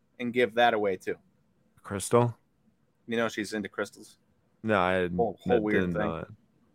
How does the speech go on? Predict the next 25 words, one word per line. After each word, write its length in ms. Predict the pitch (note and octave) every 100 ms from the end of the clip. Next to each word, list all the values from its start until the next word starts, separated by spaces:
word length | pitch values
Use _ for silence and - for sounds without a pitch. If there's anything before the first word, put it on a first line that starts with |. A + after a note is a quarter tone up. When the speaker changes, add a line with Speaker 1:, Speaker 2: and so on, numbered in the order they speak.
| _ _
Speaker 1:
Oh, 100 | A2+
yeah. 200 | G#2 G2+
Speaker 2:
No. 120 | F2 E2+
Speaker 1:
Aaron 220 | A#2+ A2
Rodgers 340 | A2 G#2+ G2
dates 240 | A2 G#2 -
some 240 | F#2 F#2 -
strange 320 | - - A2+
Speaker 2:
You, 180 | D#3 B2+
Speaker 1:
women. 160 | G2+ -
Speaker 2:
you 180 | D#3+ E3
literally 320 | F3 G3 F#3+
just 240 | F3 E3
said 160 | - D#3
whole 240 | C3+ C#3
weird 320 | C#3+ C#3+ C3 A2
thing 200 | C3+ B2+
as 120 | A2+
we're 80 | A#2
sitting 380 | - B2+ A#2+
here 160 | A2 G#2+
buying 460 | G2 G#2+ G#2 G2+ G2
pictures 420 | A2+ G2 G2+ F#2
of 80 | E2+
men. 240 | E2+ D2+